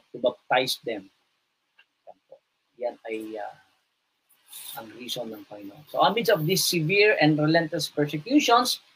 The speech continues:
within, uh, three hundred ninety-nine years or so,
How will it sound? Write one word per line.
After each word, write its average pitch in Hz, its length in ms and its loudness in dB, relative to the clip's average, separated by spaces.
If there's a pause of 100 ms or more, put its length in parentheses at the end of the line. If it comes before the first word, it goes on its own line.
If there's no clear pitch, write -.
(420)
within, 190 500 2
uh, 175 220 2
three 226 200 0
hundred 202 280 2
ninety-nine 180 560 2
years 214 440 6 (140)
or 143 180 0
so, 156 380 2